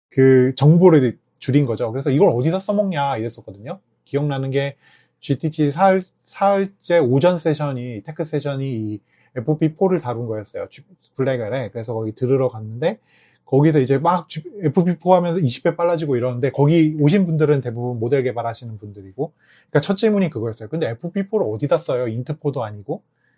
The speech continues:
왜냐면 인트포는 딱 십육 단계가 딱 균일하게 십육 단계인 건데 에프피 포만 되면 사 비트 중에 하나는 음수 양수 결정하는 거고요.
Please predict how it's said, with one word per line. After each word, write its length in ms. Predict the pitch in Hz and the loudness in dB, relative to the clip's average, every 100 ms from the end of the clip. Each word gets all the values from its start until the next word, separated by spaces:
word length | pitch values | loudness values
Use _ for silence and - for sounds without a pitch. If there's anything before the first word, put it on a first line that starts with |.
| _ | _
왜냐면 320 | 135 156 143 | 0 2 2
인트포는 640 | 123 156 196 196 175 147 123 | 0 2 0 0 0 0 0
딱 200 | 175 - | 0 -2
십육 400 | - 226 226 226 | -4 0 0 2
단계가 400 | 196 170 139 - | 0 2 2 2
딱 180 | 139 - _ _ _ _ | -2 -2 _ _ _ _
균일하게 540 | - 180 233 220 160 147 | 4 8 8 8 6 2
십육 300 | 175 170 - | 0 -2 0
단계인 400 | 151 135 117 110 | 0 2 0 -4
건데 480 | 107 107 139 101 - _ _ _ _ 139 | -8 -2 -2 -4 -12 _ _ _ _ 0
에프피 420 | 143 208 196 196 | 0 0 -2 -2
포만 380 | - 233 208 175 | -2 -2 -2 -2
되면 480 | 127 147 160 101 98 _ _ _ | -4 -4 -6 -8 -14 _ _ _
사 300 | _ - 135 | _ -4 -2
비트 240 | - - | -2 -2
중에 160 | 180 160 | 0 2
하나는 640 | 151 202 190 180 165 143 - _ _ _ _ - | 2 2 2 2 0 -4 -10 _ _ _ _ 4
음수 320 | 151 190 226 | 6 6 6
양수 300 | 190 139 131 | 6 6 2
결정하는 520 | 131 120 139 127 110 | 2 2 2 0 -2
거고요. 440 | 101 95 107 117 | -6 -4 -2 -4